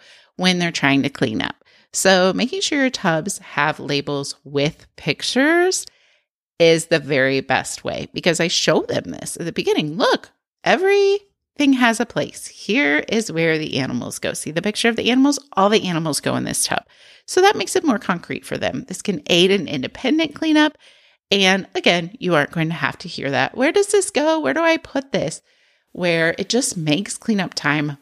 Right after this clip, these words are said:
more harried and more stressful on you and the children because they're trying to do what you ask, but they don't know where it goes. So just solve that problem for them right off the bat by making sure that things have labels with picture.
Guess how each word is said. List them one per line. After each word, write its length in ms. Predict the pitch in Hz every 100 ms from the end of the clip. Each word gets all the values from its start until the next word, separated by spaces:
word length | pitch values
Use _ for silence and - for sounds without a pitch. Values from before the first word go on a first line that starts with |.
| -
more 640 | 123 135 139 147 147 151 - _ _ _ _
harried 760 | _ - 135 131 220 370 370 - _ -
and 120 | 220
more 160 | 196 139
stressful 640 | - - 123 - - 254 -
on 240 | 202 170
you 400 | 151 160 185 359 -
and 240 | 240 370
the 80 | 381
children 480 | - 370 370 370 359
because 300 | 247 196 156
they're 100 | 147
trying 480 | - - 403 453
to 120 | 320 180
do 120 | 175
what 160 | 147
you 140 | 147 131
ask, 320 | 131 135 -
but 140 | 143
they 100 | 131 143
don't 300 | - 160 147
know 100 | 156
where 200 | 143 117
it 100 | 78
goes. 240 | - - 180
So 180 | 175 185
just 240 | 294 -
solve 220 | 359 415
that 200 | 415 349
problem 380 | - 147 175 185
for 160 | - 185
them 240 | 185 147
right 180 | 156 156
off 160 | 156 -
the 80 | 156
bat 340 | 131 147 - _ _ _
by 120 | 151
making 440 | 147 147 - 190 233
sure 400 | - 143 135 151 - - -
that 160 | -
things 260 | 160 143 -
have 160 | 143 131
labels 460 | 120 117 113 -
with 120 | 95
picture. 440 | - - - -